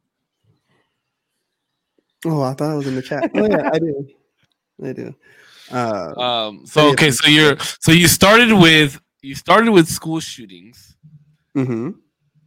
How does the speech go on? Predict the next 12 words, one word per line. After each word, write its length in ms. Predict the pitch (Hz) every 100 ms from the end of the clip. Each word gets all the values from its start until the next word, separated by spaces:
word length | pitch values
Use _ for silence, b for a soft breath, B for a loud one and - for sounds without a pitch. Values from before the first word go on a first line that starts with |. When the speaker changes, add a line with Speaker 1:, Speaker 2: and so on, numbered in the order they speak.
| 127
Speaker 2:
Then 160 | 147
you 140 | 165 156
went 340 | 156 160 151 _ -
to 680 | - 131 131 127 120 113 _ _ _ _ _ _
ethnicity 760 | 117 - 127 123 107 104 104 87
and 160 | 98
race. 580 | 98 92 90 82 - - _ _ _ _ _
Speaker 1:
Mm-hmm. 500 | 131 127 113 120 156 _ _ _ _
Speaker 2:
Then 260 | 120 147 151
you 380 | 156 143 135 131
went 380 | 123 127 107 - -
to 760 | 120 117 110 107 107 104 101